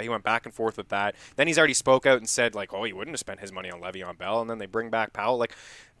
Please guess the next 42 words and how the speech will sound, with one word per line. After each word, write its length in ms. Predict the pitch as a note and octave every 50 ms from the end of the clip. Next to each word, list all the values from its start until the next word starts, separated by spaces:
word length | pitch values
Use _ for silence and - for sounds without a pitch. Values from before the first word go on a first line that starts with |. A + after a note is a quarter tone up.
| _ _ -
I 100 | D#3+ G#3+
don't 80 | A#3+ D#3
know. 140 | A2 G#2+
There's 200 | C3 E3+ G#3+ A3 A3
at 100 | F3+ D#3
le-, 220 | D#3+ F#3+ A3+ G3+ -
at 80 | G3 F3
least 200 | F3+ A#3+ C4 -
a, 220 | G3 D#3+ C#3 C#3 - - -
a 60 | -
couple 340 | - - - G3 - F3 C3+
question 380 | - - C3+ D3+ - - C3+
marks 240 | B2 A#2 A#2 - - -
there 220 | A#2 A#2 A#2 A#2
where 300 | A2+ A2+ A2+ A2 G#2+ A2 - _ _ _ _ _ _ _ _ _ _ _ _ _ -
DeAndre 340 | C#3+ F3 G#3+ G3+ C3+ A2 G#2
Hopkins 400 | A#2+ B2+ - - - F#2+ - -
doesn't 200 | A2 G2+ G2 F#2+
have 160 | F#2 F2+ F#2+
any 140 | G#2 G#2+ F#2
question 300 | - F2 E2 - - F2+
marks 340 | E2 - - _ - - - _ _ _ _ _ _ _ _ -
at 140 | A2 A2+
all. 300 | G#2 G2 G2+ - - - -
We 200 | G2 A2+ C3 C3
kn-, 140 | A2+ G#2+ A2
we 140 | B2 C3
know 240 | A2+ G#2+ A2 A2+ G#2+
what 180 | G2+ G2 G2 -
to 120 | - G#2 F#2
expect 360 | F2 - - - G2+ - -
with 100 | F#2 E2
DeAndre 320 | F#2+ F#2 G2 F#2 F2+ E2+
Hopkins, 420 | F2 F2+ G2 - - E2+ E2 - -
so 240 | - E2+ E2 F2 -
I, 200 | - G#2+ A2+ A2
I 80 | A2 A#2
think 200 | - - D#3+ -
that's 180 | - G#2+ - -
the 80 | G2+
safer 340 | - - - - - - B2+
pick. 220 | - - D#3 D#3